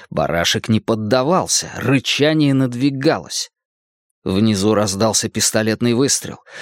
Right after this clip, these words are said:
В замкнутом пространстве грохнуло так, что Ричи едва не оглох. Но грохот и прочистил ему мозги.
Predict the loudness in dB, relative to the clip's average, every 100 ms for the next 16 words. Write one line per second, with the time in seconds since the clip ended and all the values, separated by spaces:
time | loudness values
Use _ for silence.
0 | -6 0 2 2 2 -2 0 0 2 0
1 | 2 0 0 -2 -2 2 2 2 0 0
2 | 2 0 0 0 0 0 0 2 2 2
3 | 2 2 2 2 2 0 -4 _ _ _
4 | _ 0 2 4 2 2 2 2 0 -2
5 | 0 0 0 -4 2 2 4 4 2 0
6 | 0 2 2